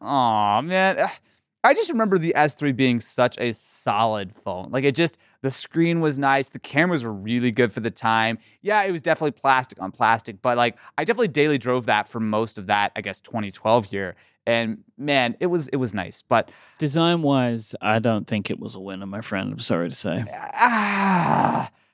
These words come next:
Speaker 1: All right, fine. Okay, fine. The rose-tinted glasses are coming off. It's a little bit
Speaker 2: Especially
Speaker 1: dated
Speaker 2: the
Speaker 1: looking.
Speaker 2: Lumia. Like, those Nokia phones, they were so
Speaker 1: Yeah.
Speaker 2: good looking.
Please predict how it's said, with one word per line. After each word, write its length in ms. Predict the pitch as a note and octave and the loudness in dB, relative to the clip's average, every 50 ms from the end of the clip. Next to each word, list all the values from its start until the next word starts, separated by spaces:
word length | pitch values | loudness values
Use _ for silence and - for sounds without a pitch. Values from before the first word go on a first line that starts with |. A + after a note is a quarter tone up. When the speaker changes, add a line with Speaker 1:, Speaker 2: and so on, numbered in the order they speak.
| _ - | _ -2
Speaker 1:
All 80 | E3+ F#3+ | 0 0
right, 160 | F#3+ F#3 - | 0 0 0
fine. 360 | - F#3+ F#3+ F3+ E3 D3 C3 | 2 2 2 2 2 -2 -4
Okay, 200 | C3+ C#3+ D3 C#3 | -6 -4 -2 -2
fine. 400 | - - D3+ C#3+ B2+ A2+ G#2 F#2+ - _ - | 2 4 4 4 4 2 -2 -6 -12 _ -6
The 100 | C3+ D3 B2+ | -6 -4 -2
rose-tinted 580 | C#3+ E3 F#3 G3+ - - - G#3 F3+ G#3+ F#3 | 0 2 2 2 0 -2 -6 -6 -4 -4 -4
glasses 640 | - E3+ D#3+ D#3+ D#3 D#3 - - D#3 D3 D3 C#3+ - - _ _ _ _ | -2 0 2 2 2 2 0 -2 -2 -2 -2 -2 -4 -10 _ _ _ _
are 60 | - | -10
coming 300 | - - - D3+ D#3 C#3+ | -6 -4 -2 -2 0 2
off. 240 | C#3 C3 B2 C3 - - | 2 2 2 2 0 -4
It's 140 | D3 - | -6 -2
a 60 | D3+ C#3+ | -2 -2
little 720 | C#3+ D3 E3+ F#3 F#3+ F#3 F#3 F#3 F#3 F#3 F#3 G3 G3+ F#3 | -2 0 0 0 2 2 2 2 4 4 4 2 0 -2
bit 520 | C#3+ - F#3 F3+ F3+ F3+ F3 F3 E3+ E3+ | -4 -6 -4 -2 0 2 2 2 2 0
Speaker 2:
Especially 320 | F3 - - C#4 D#4 D4+ D4+ | 0 2 4 6 6 6 6
Speaker 1:
dated 160 | - - - | 4 4 4
Speaker 2:
the 160 | E3 D3+ C3+ | 4 4 4
Speaker 1:
looking. 300 | C3+ D3 D3+ C#3+ C3+ C3 | 4 4 2 2 2 0
Speaker 2:
Lumia. 240 | - F#2 F#2 F2+ D#2+ | -2 -2 -2 -2 0
Like, 220 | G#2 A2 A2+ G#2+ | 0 0 0 2
those 240 | E3 F3+ A3+ C#4+ C#4 | 2 2 2 2 0
Nokia 420 | - G#3+ G#3 - - G#3 G#3+ A3 G#3+ | 0 -2 -2 0 0 0 0 0 0
phones, 540 | - A3+ G#3+ G#3+ A3 A3+ A#3 A#3+ - - | 0 0 0 2 0 0 -4 -6 -10 -2
they 140 | - F3+ A3+ | 2 4 4
were 120 | A#3 G3 - | 6 4 2
so 320 | - - - - D#3 C#3 | 0 -2 -4 2 4 4
Speaker 1:
Yeah. 300 | C#3+ - A2 A2 A2 G#2+ | 6 6 6 4 4 4
Speaker 2:
good 60 | A2+ | 4
looking. 460 | C3 D3 D3+ - F#3 E3 E3 F3+ F#3+ | 4 2 4 4 2 2 2 2 -2